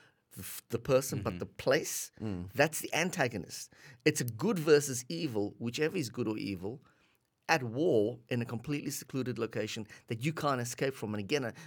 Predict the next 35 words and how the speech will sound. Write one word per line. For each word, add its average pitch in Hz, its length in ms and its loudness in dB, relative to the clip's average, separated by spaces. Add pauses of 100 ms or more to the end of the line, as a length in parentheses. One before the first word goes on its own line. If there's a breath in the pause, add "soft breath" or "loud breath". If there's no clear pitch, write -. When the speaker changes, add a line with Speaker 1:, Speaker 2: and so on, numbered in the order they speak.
Speaker 1:
I 113 60 -2
know 143 160 4
I 123 40 4
referenced 120 500 -2
the 110 120 -4
Agatha 117 300 -2
Christie 120 280 -4
limited 120 460 -2
setting 120 300 0
again, 92 340 -2 (600 loud breath)
but 123 260 2
that's 151 320 4
why 131 220 2
this 113 240 -6
movie, 113 260 2
or 101 100 4
one 117 280 4
of 120 80 4
the 120 80 4
reasons 104 340 0
it's 98 160 -6
so 120 120 4
powerful. 131 520 0 (360)
Speaker 3:
I 135 60 4
mean, 135 120 4
one 147 160 4
thing 151 200 2
I 113 60 2
wanna 131 320 2
add, 107 400 0 (800)
I 123 100 6
love 123 400 6
that 123 160 0
idea 104 540 0
of 101 580 -4